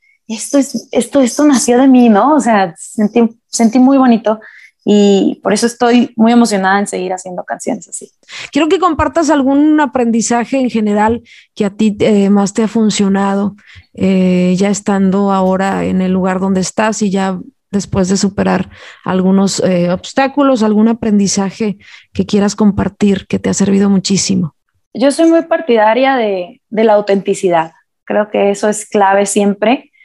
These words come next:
Speaker 1: Em, muchas veces, eh, ahorita con las redes sociales, eh, eh, empezamos a ver tendencias, empezamos a escuchar, es que esto es lo que funciona, es que esto es lo comercial, o es que todas está, todo el mundo se va por este camino y, y,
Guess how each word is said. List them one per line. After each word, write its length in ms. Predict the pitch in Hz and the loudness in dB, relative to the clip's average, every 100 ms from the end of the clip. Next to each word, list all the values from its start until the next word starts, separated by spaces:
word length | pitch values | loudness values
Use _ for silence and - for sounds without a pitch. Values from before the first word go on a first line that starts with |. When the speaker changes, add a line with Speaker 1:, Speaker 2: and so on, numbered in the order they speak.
| _ | _
Speaker 1:
Em, 600 | 202 208 208 208 196 - | -2 0 2 0 0 -2
muchas 400 | 233 240 254 226 | 0 0 0 0
veces, 640 | 233 240 262 254 - - - | 0 0 0 -2 -6 -14 -10
eh, 500 | 208 208 202 196 196 | -4 0 0 0 0
ahorita 400 | 208 208 220 240 | 0 0 0 -2
con 160 | 240 226 | 0 -2
las 100 | 202 | 0
redes 220 | 214 233 | -2 -4
sociales, 920 | 226 - 214 202 226 240 233 - _ - | -6 -6 -2 -2 -2 -4 -6 -14 _ -16
eh, 440 | 147 165 - - - _ _ _ | -12 -12 -12 -18 -18 _ _ _
eh, 240 | - 233 233 196 156 | -4 -2 -2 -6 0
empezamos 560 | 233 226 240 247 269 | 2 2 0 2 2
a 60 | 254 | 2
ver 160 | 233 | 0
tendencias, 760 | 233 247 226 214 220 220 202 196 | 0 2 2 2 0 0 -2 -2
empezamos 560 | 202 196 202 208 226 233 | -6 -4 -2 -2 -2 -2
a 60 | |
escuchar, 480 | 220 - 196 220 196 | -4 -6 -6 -2 0
es 180 | 202 - | -2 -2
que 160 | 240 | -2
esto 200 | 233 - | -2 -2
es 60 | 247 | -2
lo 120 | 240 | -2
que 100 | 233 | -6
funciona, 540 | 190 196 208 202 196 202 | -16 -8 -4 -2 0 -2
es 100 | - | -2
que 100 | 226 | -4
esto 180 | 220 226 | -2 -2
es 80 | |
lo 100 | 240 | 0
comercial, 640 | 240 202 180 - 196 202 208 | 0 0 0 0 2 4 4
o 80 | 196 | 2
es 160 | 196 | 0
que 240 | - 220 214 - - - - - | -2 -2 -4 -14 -20 -20 -20 -12
todas 300 | - 247 262 | -2 0 0
está, 380 | 247 - 233 233 | -4 -4 -6 -4
todo 220 | 254 254 269 | -2 0 2
el 60 | |
mundo 180 | 269 262 | 0 -2
se 100 | 254 | -2
va 160 | 226 220 | -2 0
por 120 | 240 | -4
este 200 | 233 247 | -4 -4
camino 500 | 220 226 254 269 262 | -4 -2 0 0 0
y, 280 | 226 208 - | -2 -6 -4
y, 280 | 233 - | -4 -4